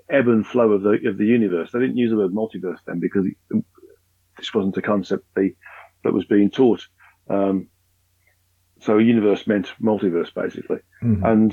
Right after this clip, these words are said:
Speaker 1: the, the objective would, was that, you know, the universe would breathe in and breathe out. Well, breathing in, it's sort of sucking back all the sentience back into itself, moving on, then breathing out, it's repopulating its sentience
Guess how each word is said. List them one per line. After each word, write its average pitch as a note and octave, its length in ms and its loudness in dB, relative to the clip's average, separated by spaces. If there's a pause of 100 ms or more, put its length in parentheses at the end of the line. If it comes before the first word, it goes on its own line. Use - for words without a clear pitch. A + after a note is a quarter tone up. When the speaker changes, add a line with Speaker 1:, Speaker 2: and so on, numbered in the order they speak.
(100)
Speaker 1:
the, A#2 360 2 (260)
the B2+ 60 2
objective A#2 460 -2
would, A2 240 0
was A2+ 220 0
that, A2+ 160 -4 (180)
you A#2+ 140 0
know, G#2 140 -2 (680)
the B2+ 100 0
universe C3 360 0
would A2+ 100 -8
breathe A#2+ 260 0
in C#3 140 2
and A#2 120 -2
breathe G#2+ 220 -6
out. A#2 220 -6 (100)
Well, G#2 100 -12
breathing B2+ 460 2
in, C3+ 100 0
it's - 180 -8
sort A2 140 -4
of G2+ 140 -10
sucking A#2 320 -2
back A#2+ 220 -2
all A2+ 160 2
the - 60 -4
sentience A2+ 440 -6
back A2 180 -8
into B2 200 -6
itself, G2 400 -10 (460)
moving B2 420 2
on, G2+ 180 -4
then G#2+ 160 -4
breathing G#2+ 440 0
out, G#2+ 120 -10
it's - 200 -20
repopulating A#2 920 -2
its - 140 -14
sentience G2+ 480 -8